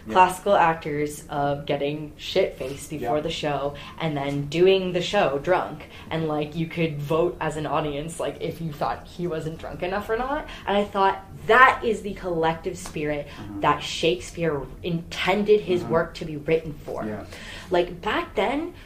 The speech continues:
Speaker 2: you were outside in a theater
Speaker 1: Mm-hmm.
Speaker 2: that you had people yelling, throwing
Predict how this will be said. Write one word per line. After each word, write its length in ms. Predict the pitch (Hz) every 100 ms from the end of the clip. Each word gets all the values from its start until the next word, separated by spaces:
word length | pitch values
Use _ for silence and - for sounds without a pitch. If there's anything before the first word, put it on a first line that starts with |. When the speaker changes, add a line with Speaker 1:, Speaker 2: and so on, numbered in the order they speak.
| -
Speaker 2:
you 180 | 208 285
were 160 | 277 156
outside 840 | 165 - - 208 226 269 302 - -
in 100 | 226
a 260 | 233 - 233
theater 380 | 220 - - -
Speaker 1:
Mm-hmm. 460 | 131 123 147 180
Speaker 2:
that 360 | 180 175 - - - - - - - - - 240
you 100 | 240
had 140 | 240
people 320 | 285 320 370
yelling, 540 | 285 175 226 277 165 160
throwing 420 | - 262 339